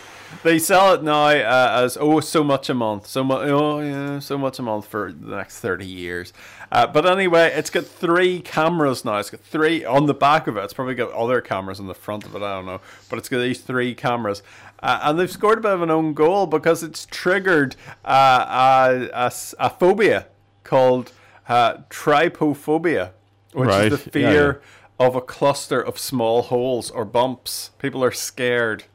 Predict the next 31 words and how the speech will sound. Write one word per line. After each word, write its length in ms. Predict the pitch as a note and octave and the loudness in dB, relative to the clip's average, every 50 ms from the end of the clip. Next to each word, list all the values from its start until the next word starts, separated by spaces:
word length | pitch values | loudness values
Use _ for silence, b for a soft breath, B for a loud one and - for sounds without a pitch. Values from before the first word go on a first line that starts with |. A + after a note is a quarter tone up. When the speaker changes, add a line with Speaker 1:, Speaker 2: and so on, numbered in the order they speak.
| _ _ | _ _
Speaker 2:
Is 80 | G2+ - | -12 -6
that 120 | - F#2 F2+ | -4 -4 -4
a 40 | F#2 | -4
thing 320 | - - F#2 F2+ F2+ G2 | -6 -6 -8 -6 -6 -6
now? 140 | G2+ G2 F#2 | -4 -2 0
Speaker 1:
of, 180 | A#2 A#2 A2 F#2+ | 0 0 -2 -2
of, 400 | - G#2+ A2 G#2+ F#2 _ _ - | -4 -4 -4 -4 -6 _ _ -4
uh, 240 | A2 G#2+ G#2 G2 F#2 | -2 0 0 -2 -4
small 300 | - - A#2+ A2 G#2+ G#2+ | -6 -2 0 0 0 0
holes 320 | A2 B2 A2 G#2+ G#2 G2 | 0 0 -2 -2 -2 -4
or 80 | - G#2+ | -6 -8
bumps. 420 | - - A2 A2 A2+ A2 - - - | -4 -2 -2 -2 -2 -4 -8 -14 -6
According 460 | - B2 A#2+ - F3 G3 G#3+ G#3+ G3 | -6 -6 -2 0 0 0 0 -2 -2
to 100 | - F3 D#3 | -2 -2 -2
Wikipedia, 520 | C3+ C3 A#2 A2+ - C#3+ C#3 C3 C3 A#2+ | -2 -2 -4 -4 -4 -4 -4 -2 -2 -2
anyway, 320 | A2 A2 A2 A2+ A2+ A2 A2 | -2 -2 -2 -2 0 0 0
it's 140 | A2 - - | 0 -2 -2
not 100 | D3 G#2 | -4 -4
officially 400 | A#2 - - D3+ - - D3 B2 | -2 -2 -2 -2 -2 -2 -2 0
recognised 560 | A2+ A2 G#2+ G#2+ B2+ A#2+ A2+ G#2+ G#2 G2 - | 0 -2 -2 -4 -10 -8 -6 -6 -6 -6 -8
as 80 | A2 G#2+ | -14 -12
a 40 | A2+ | -8
mental 240 | G2+ G2+ G2+ G#2 G#2+ | -8 -8 -8 -10 -14
disorder, 400 | G2 - - A2+ A2 A2+ B2 A#2 | -12 -6 -4 -4 -2 -2 -2 -2
but 160 | B2 A#2 - | -4 -4 -4
may 160 | A#2+ B2 B2+ | -2 -4 -4
fall 280 | B2 - B2 A#2 A#2 A2+ | -2 -2 0 0 0 -2
under 180 | A2 A2 A2+ | -2 -6 -8
the 100 | G#2+ A2 | -10 -10
broad 480 | G#2+ - - A#2+ A#2 A#2+ A#2+ A#2+ A#2 - | -14 -10 -4 0 0 2 2 0 -2 -6
category 800 | - - - B2 A#2+ A#2 B2+ - - B2+ A#2 A#2+ A#2 A#2 A#2 | -18 -10 -6 -6 -6 -6 -8 -14 -16 -12 -4 -2 -2 -2 -2